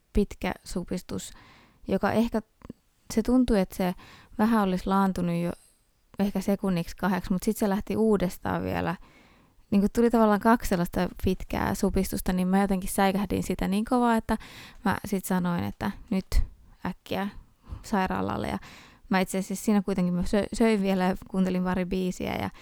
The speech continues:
sit me lähdettiin sairaalalle. Mut se vähän kyllä säikähti, säikäytti mut, kun se ei loppunut ollenkaan se supistus, vaan jatkui vielä ekstraa. Ja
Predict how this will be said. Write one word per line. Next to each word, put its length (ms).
sit 180
me 120
lähdettiin 520
sairaalalle. 560
Mut 100
se 100
vähän 220
kyllä 160
säikähti, 640
säikäytti 580
mut, 280
kun 80
se 200
ei 140
loppunut 440
ollenkaan 400
se 140
supistus, 540
vaan 140
jatkui 400
vielä 260
ekstraa. 380
Ja 280